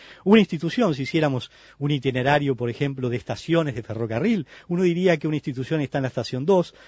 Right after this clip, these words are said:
otro en la esta-, est-, estación cuatro, otro en la est-, la estación siete. Lo que nos interesa, el que esté en el dos pase a estar en el cuatro, en el cinco, el que está en el, la cuatro, que pase a la seis o a la siete. Es decir, que ninguna institución se quede donde está, sino que se proponga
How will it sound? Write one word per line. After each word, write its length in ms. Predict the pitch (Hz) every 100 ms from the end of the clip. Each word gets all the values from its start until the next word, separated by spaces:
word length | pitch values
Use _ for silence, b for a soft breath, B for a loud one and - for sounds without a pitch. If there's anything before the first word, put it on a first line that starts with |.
| B
otro 200 | 160 170
en 60 | 139
la 60 |
esta-, 140 | 117 131
est-, 440 | 113 - 113 -
estación 640 | 135 120 - 120 - 135
cuatro, 440 | 127 190 160 131 135
otro 200 | 147 151
en 40 |
la 60 | 123
est-, 180 | - -
la 140 | 123
estación 420 | 107 113 - 135
siete. 460 | - 139 101 - - B B B B
Lo 140 | 156
que 80 | 170
nos 160 | 175 175
interesa, 480 | 175 185 226 220 160
el 80 |
que 60 | 147
esté 160 | - 190
en 80 |
el 120 | 170 156
dos 160 | 208
pase 300 | - 180 -
a 40 | 151
estar 200 | 175 156
en 100 | 131
el 120 | 120
cuatro, 280 | 147 147 131
en 60 |
el 100 | 117
cinco, 400 | - 226 156 131
el 60 | 117
que 80 | 123
está 260 | - 156
en 80 | 147
el, 160 | 127 123
la 80 |
cuatro, 420 | 113 180 170 143 - b
que 120 | - 131
pase 240 | 135 -
a 40 | 117
la 80 |
seis 240 | - 131 -
o 40 |
a 40 | 113
la 80 |
siete. 340 | 107 196 147 131
Es 80 | 127
decir, 160 | 143 B B -
que 160 | 170
ninguna 240 | 185 226 254
institución 540 | 214 180 170 214 208
se 160 | 170 156
quede 160 | 214
donde 240 | 202 175 151
está, 280 | - 220 - B
sino 260 | - 175 202
que 80 | 185
se 160 | 165
proponga 560 | 156 143 202 208 208